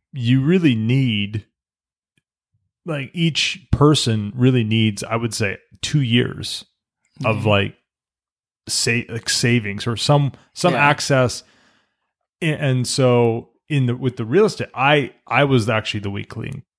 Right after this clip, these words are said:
Speaker 1: My friend at the time who, who started with me, he, he kept his job. I didn't.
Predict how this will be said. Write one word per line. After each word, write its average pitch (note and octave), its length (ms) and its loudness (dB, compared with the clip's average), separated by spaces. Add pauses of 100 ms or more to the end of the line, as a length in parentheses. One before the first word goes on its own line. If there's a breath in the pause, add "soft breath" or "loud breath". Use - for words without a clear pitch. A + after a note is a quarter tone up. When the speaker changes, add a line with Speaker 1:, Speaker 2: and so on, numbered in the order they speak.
Speaker 1:
My G#2+ 160 0
friend A2+ 680 2 (220)
at A2 140 -6
the A2+ 60 -6
time G2 540 -6 (480)
who, A2 220 0 (100)
who G#2 160 -2
started A2+ 400 4
with F#2+ 160 0
me, F#2 280 -8
he, A2+ 460 0
he A2 220 -6
kept - 340 -4
his G#2 260 -2
job. F#2+ 420 -6 (420)
I G#2+ 160 4
didn't. A2+ 520 2